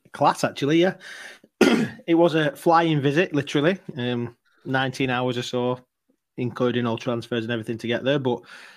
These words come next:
yeah, it was really good. I was, um, speaking at a conference out there, um, with the team from Cloud E D U. It was, uh, it was great. Lovely, lovely to meet some South African educators. Uh, and, uh, I talked about this book. In fact, I actually got loads of people to, uh,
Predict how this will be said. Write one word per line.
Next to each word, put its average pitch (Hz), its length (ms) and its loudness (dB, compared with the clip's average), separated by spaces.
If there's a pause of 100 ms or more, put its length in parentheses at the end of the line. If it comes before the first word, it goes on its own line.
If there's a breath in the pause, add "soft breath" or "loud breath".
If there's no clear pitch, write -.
(120)
yeah, 147 100 4
it - 20 2
was 139 80 0
really 143 200 2
good. 156 280 4
I 151 120 2
was, 143 280 -2
um, 131 380 0
speaking 143 320 -4
at 131 60 -4
a - 20 -12
conference 151 340 0
out 147 140 2
there, 151 360 0
um, 131 460 -2
with 131 460 0
the 120 80 -10
team 131 340 -2
from 123 180 -6
Cloud 120 320 -4
E 117 60 0
D 113 80 -2
U. 139 220 0 (300)
It 120 200 -8
was, 123 260 -4
uh, 127 180 0 (680 soft breath)
it 147 100 -2
was 135 120 -4
great. 151 340 0
Lovely, 135 560 0 (220)
lovely 160 260 4
to 160 160 -2
meet 151 340 0 (380)
some 131 220 -4
South 135 260 -2
African 131 340 -2
educators. 131 680 -4 (520 soft breath)
Uh, 117 300 -4
and, 127 380 -6
uh, 120 220 -2
I - 60 -8
talked - 300 0
about 151 160 0
this 135 120 -8
book. 156 200 0
In 147 60 -4
fact, - 260 2
I 151 60 6
actually 143 260 0
got 127 140 0
loads 123 180 0
of 110 60 -14
people 120 260 -2
to, 110 400 -6
uh, 117 160 -2